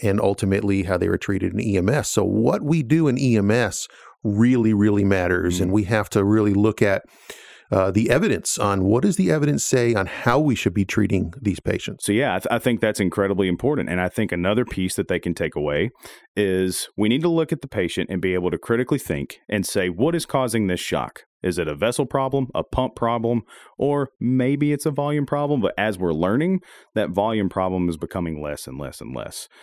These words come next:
Speaker 2: So the takeaway from these three episodes is if it's not a volume problem, you can't fix it with volume. In fact, you make it worse.
Speaker 1: Right. And unfortunately, um, just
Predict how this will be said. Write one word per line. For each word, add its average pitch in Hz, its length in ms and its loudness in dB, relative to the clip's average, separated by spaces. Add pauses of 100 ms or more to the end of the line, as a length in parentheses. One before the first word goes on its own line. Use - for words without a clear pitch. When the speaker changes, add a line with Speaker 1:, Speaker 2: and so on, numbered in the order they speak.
(180)
Speaker 2:
So 85 400 0 (720)
the 85 100 -2
takeaway 92 600 -2
from 90 180 -2
these 87 160 -2
three 90 200 -2
episodes 73 720 -4 (100)
is 85 360 -4 (360)
if 98 200 -2
it's - 180 -4
not 87 380 -2 (100)
a 110 120 0
volume 110 420 -2
problem, 76 460 -4 (120)
you 98 160 -2
can't 85 380 -6
fix - 240 -4
it 76 120 -10
with 78 140 -6
volume. 67 480 -8 (140)
In 87 100 -4
fact, 80 420 -6
you 80 200 -10
make 69 200 -10
it - 120 -12
worse. - 400 -10 (340)
Speaker 1:
Right. 139 200 2
And 110 100 2
unfortunately, 120 1000 2
um, 101 360 2 (240)
just 110 200 2